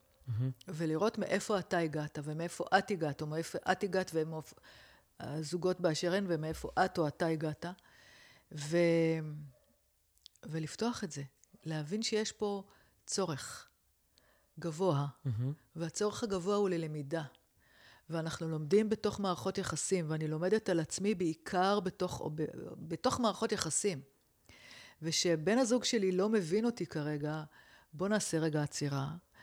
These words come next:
Speaker 2: ונפסיק לספר לעצמי כמה הוא דפוק ולא בסדר, אלא בוא ונגיד, "אוקיי, הוא אומר פה משהו. מה הוא בעצם רוצה? ואולי זה בי. אולי הוא פותח
Speaker 1: מהמם.
Speaker 2: לי, הוא מנסה לפתוח לי איזושהי דלת,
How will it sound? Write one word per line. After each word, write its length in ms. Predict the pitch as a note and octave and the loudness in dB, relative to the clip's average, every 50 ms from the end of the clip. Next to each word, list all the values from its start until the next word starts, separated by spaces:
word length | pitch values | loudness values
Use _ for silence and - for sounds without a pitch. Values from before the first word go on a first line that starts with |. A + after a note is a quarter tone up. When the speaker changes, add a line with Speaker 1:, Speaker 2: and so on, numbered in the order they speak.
| - - - _ - | -20 -20 -16 _ -6
Speaker 2:
ונפסיק 420 | D#3+ D#3+ D3+ - - - C4 C4 | -4 -4 -4 -2 -2 -2 0 0
לספר 400 | D4 C4+ - - G3 - G#3+ A3+ | 0 0 0 0 0 2 4 4
לעצמי 340 | A#3 A3 G3+ G#3 - G3+ G3+ | 6 4 4 2 0 -2 -2
כמה 260 | G#3 - G#3 F#3+ F#3+ | -2 -2 -2 -2 0
הוא 180 | F3+ F3 A3 A#3 | 0 2 2 2
דפוק 500 | F#3 F#3 E3+ - - G#3 G#3+ G#3+ - F#3 | 2 0 -2 0 0 0 0 0 0 2
ולא 200 | E3+ E3+ F3 F3+ | 2 4 4 4
בסדר, 560 | F3 F3+ - - - D#3+ D3 D3 D3+ D#3 D#3 D#3+ - - - | 2 2 0 0 0 0 2 2 0 0 -2 -4 -6 -4 -2
אלא 140 | E3+ E3+ D#3+ | 0 0 0
בוא 140 | D#3+ F3 F3 | 0 0 0
ונגיד, 440 | G3+ G3 F#3+ F3 D#3+ F3+ F#3 E3 - - | -2 -2 -2 -2 -2 -2 -2 -2 -4 -6
"אוקיי, 380 | - E3+ - - - D3+ B2+ - - - _ _ _ - - - - - - - - - - - - _ | -6 -6 -4 -4 -4 -4 -4 -6 -10 -18 _ _ _ -20 -20 -20 -20 -20 -20 -20 -20 -20 -20 -20 -8 _
הוא 120 | - G3+ | 0 0
אומר 260 | G3+ G3 A3 A#3+ B3+ B3 - | 2 2 4 2 2 2 0
פה 120 | - G3+ | -2 -2
משהו. 360 | D#3 D3 C#3 C3 - - - - - - - - - - - - - _ _ _ _ _ _ - - _ _ _ _ - - - _ _ _ _ _ _ - - - | -2 -4 -6 -6 -8 -12 -14 -14 -16 -20 -20 -20 -20 -20 -20 -20 -20 _ _ _ _ _ _ -20 -20 _ _ _ _ -20 -20 -20 _ _ _ _ _ _ -14 -8 -6
מה 80 | F3+ | -4
הוא 120 | G3 G#3 G3+ | -2 -2 0
בעצם 300 | G#3+ G#3 G#3 - G#3 G3 | 0 -2 -2 -2 -4 -6
רוצה? 340 | F3+ E3 - - - F#3 D#3 D3 - _ _ _ _ _ _ _ _ _ _ _ _ _ _ _ _ _ _ _ _ - - - - - - _ D#3 | -6 -6 -6 -4 -4 -4 -4 -4 -8 _ _ _ _ _ _ _ _ _ _ _ _ _ _ _ _ _ _ _ _ -20 -20 -20 -20 -20 -12 _ -2
ואולי 260 | E3 F3 F#3+ G#3 A#3+ | 0 2 2 2 2
זה 100 | B3 C4+ | 2 2
בי. 280 | A3 G3 F#3 F#3 F3 - _ _ _ _ _ _ _ _ _ _ _ _ _ _ _ _ _ _ _ _ _ _ _ _ _ _ _ _ _ - | 0 0 -2 -2 -4 -8 _ _ _ _ _ _ _ _ _ _ _ _ _ _ _ _ _ _ _ _ _ _ _ _ _ _ _ _ _ -10
אולי 240 | D#3+ E3 E3 F3+ G#3+ | -6 -2 0 2 2
הוא 100 | B3+ B3+ | 2 2
פותח 260 | - A#3+ - G3+ G3+ B2+ | 0 0 2 2 2 2
Speaker 1:
מהמם. 100 | B2 A3 | 2 2
Speaker 2:
לי, 200 | G3+ F#3+ F3+ F3 | 2 2 2 2
הוא 120 | E3+ E3+ | 0 -2
מנסה 360 | E3+ E3+ E3 - - - G#3+ | -4 -4 -4 -2 0 0 2
לפתוח 420 | A3+ A3 G#3+ - - G3+ F#3+ - F#3+ | 2 0 0 0 0 0 0 0 0
לי 120 | E3+ D#3+ | 0 0
איזושהי 500 | E3 D#3+ D#3+ E3 - - F3 E3 E3 D#3+ | 0 -2 -2 -2 -4 -2 -2 -2 -2 -2
דלת, 560 | D3 D3 F3+ G3 G#3 G3+ F3+ F3 - - - | -2 0 2 4 4 4 2 0 -4 -12 -16